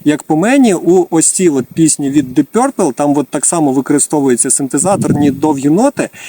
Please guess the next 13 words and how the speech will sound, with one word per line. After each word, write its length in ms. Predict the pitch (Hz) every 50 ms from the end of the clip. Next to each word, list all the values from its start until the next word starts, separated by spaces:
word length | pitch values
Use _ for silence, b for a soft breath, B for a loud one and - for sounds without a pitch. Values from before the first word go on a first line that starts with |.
| B B _
при 120 | - 151
тому, 380 | 165 - 185 214 240 233 208 185
що, 460 | - - - 170 165 165 165 170 160 139
от, 200 | 156 - 175 -
на 120 | 139 147
мою 220 | 160 175 208 214 190
думку, 360 | 143 160 196 202 175 - 160
у 200 | 151 151 151 147
Joy 220 | 127 127 156 160
Division 500 | 143 135 143 139 156 208 214 190 180 147
це 140 | 123 - 151
от 180 | 143 143 131 -
вийшло, 460 | 135 151 143 - - 135 127 127